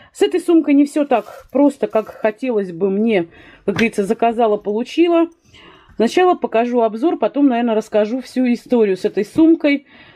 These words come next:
Вообще история очень веселая. Сразу хочу сказать, что в данном мо-, в да-, в данной сумке нет никаких изъянов. Здесь всего один вот такой отдел,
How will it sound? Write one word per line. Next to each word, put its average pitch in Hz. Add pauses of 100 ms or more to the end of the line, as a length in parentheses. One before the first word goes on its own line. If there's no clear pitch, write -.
(100)
Вообще 294
история 269
очень 240
веселая. 175 (600)
Сразу 349
хочу 302
сказать, 254
что -
в 185
данном 320
мо-, 247
в 208
да-, 214
в 202
данной 269
сумке 330
нет 254
никаких 226
изъянов. 190 (360)
Здесь 202
всего 269 (280)
один 226 (640)
вот 175
такой 202
отдел, 240